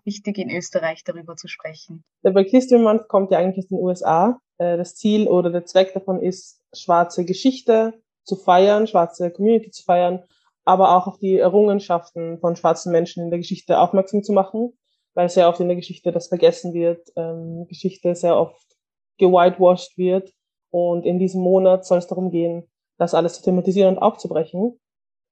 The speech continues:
Speaker 2: Mittlerweile, ähm, wird das auch im deutschsprachigen Raum gefeiert. Also es ist dann von den U S A nach Großbritannien gekommen.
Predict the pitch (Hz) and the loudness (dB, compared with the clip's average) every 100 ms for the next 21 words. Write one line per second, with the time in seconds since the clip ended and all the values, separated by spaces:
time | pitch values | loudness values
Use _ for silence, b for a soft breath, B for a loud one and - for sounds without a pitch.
0 | - 214 220 208 185 180 208 208 208 - | 0 2 4 4 4 4 4 2 2 0
1 | 180 180 180 180 185 _ 185 185 190 180 | 0 -2 -6 -10 -16 _ -6 -6 -2 -4
2 | 175 185 175 175 190 247 226 233 214 196 | -4 -8 -2 0 0 -2 0 0 2 2
3 | 208 208 202 214 214 180 180 180 175 175 | 0 -2 -4 -4 -4 -6 -6 -10 -6 -4
4 | 175 175 165 175 175 - 185 190 185 - | -4 -4 -6 -6 -6 0 4 4 2 -6
5 | 175 - 240 226 214 190 190 180 180 185 | -20 -4 0 2 2 0 0 0 0 -2